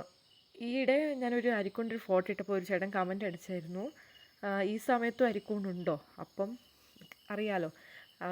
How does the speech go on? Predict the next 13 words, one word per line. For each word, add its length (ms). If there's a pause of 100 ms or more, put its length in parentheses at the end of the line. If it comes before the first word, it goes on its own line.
(140)
ചേട്ടൻ്റെ 340
അടുത്തൊക്കെ 320
വെയിലായിരിക്കും. 680 (180)
പക്ഷെ 180 (100)
നമ്മളെ 280
വയനാട്ടുകാർക്ക് 760
ഇപ്പോഴും 360 (100)
മഴയാട്ടോ. 580 (100)
മഴ 120 (120)
ഇതുവരെ, 240 (340)
മഴക്കാലം 500 (160)
ഇതുവരെ 440
തീർന്നിട്ടില്ല. 440